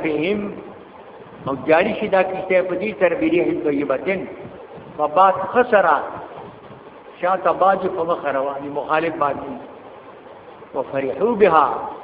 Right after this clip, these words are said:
دي خوشاله په دې باندې. جاءت ريح عاصف، راځي ته باد تیز. وجاءهم الموج، اته چپی من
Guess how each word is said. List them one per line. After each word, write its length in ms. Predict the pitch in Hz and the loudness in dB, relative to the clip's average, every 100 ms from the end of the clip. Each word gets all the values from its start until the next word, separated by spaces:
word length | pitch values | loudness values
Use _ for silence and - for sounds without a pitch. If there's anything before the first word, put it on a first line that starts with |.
| - - - - - | -18 -20 -18 -16 -8
دي 100 | 165 208 | -2 0
خوشاله 540 | 170 170 247 233 226 | 0 4 4 6 4
په 140 | 220 | 2
دې 180 | 190 175 156 | 2 2 2
باندې. 280 | 139 127 - - - - - - - - - - - - - - - - - - | -2 -4 -8 -14 -18 -20 -20 -20 -20 -20 -20 -20 -20 -20 -20 -20 -20 -20 -20 -2
جاءت 540 | 156 175 180 170 - | 2 4 2 0 0
ريح 580 | 165 156 156 156 156 139 | 2 4 2 -2 -4 -2
عاصف، 360 | 131 139 - - - - - - - - - - | 0 -2 -6 -12 -14 -14 -16 -18 -20 -20 -20 -2
راځي 320 | 160 185 196 202 | 0 0 0 -2
ته 80 | 185 175 - - - - - 123 | -2 -2 -4 -12 -16 -18 -18 -2
باد 180 | 143 147 151 151 | 2 4 2 -4
تیز. 220 | 160 139 - - - - - - - - | -4 -4 -8 -14 -16 -18 -20 -20 -18 -14
وجاءهم 600 | 123 147 160 151 151 151 151 - - - - - - - - - - - | -4 0 2 2 -2 -2 -6 -10 -16 -18 -20 -20 -20 -20 -20 -20 -20 -14
الموج، 340 | 135 196 226 90 - - - - - - - - | 0 6 6 6 2 0 -6 -10 -14 -18 -14 -6
اته 260 | 170 - 175 | -4 -2 0
چپی 300 | 175 - 202 | -2 2 2
من 220 | 202 175 | 2 -2